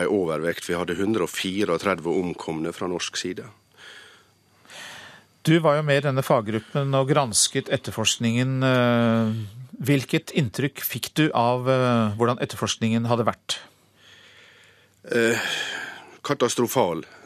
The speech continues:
Speaker 1: Det er vel det eneste ordet jeg kan bruke for å beskrive det.
Speaker 2: På hvilken måte?
Speaker 1: Nei, altså, de har jo hoppet bukk over det meste av,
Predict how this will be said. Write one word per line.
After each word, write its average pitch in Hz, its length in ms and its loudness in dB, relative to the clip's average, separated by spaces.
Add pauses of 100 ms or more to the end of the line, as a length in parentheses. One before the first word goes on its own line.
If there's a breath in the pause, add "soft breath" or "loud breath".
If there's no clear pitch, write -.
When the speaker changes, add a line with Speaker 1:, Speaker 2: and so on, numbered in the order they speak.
Speaker 1:
Det 110 180 2
er 104 60 0
vel 85 220 -4
det 87 100 -4
eneste 87 480 -4
ordet 82 240 -6
jeg 73 80 -10
kan 78 260 -8
bruke 85 380 -10
for 82 160 -8
å 90 240 -10
beskrive 101 480 -10
det. - 80 -20 (1600 loud breath)
Speaker 2:
På 165 100 4
hvilken 160 220 2
måte? 135 220 0 (840 loud breath)
Speaker 1:
Nei, 107 200 0
altså, 113 240 0
de 120 120 2
har 151 140 4
jo 120 120 4
hoppet 104 300 0
bukk 127 300 -2
over 92 280 0
det 90 240 0
meste 110 420 2
av, 87 380 -2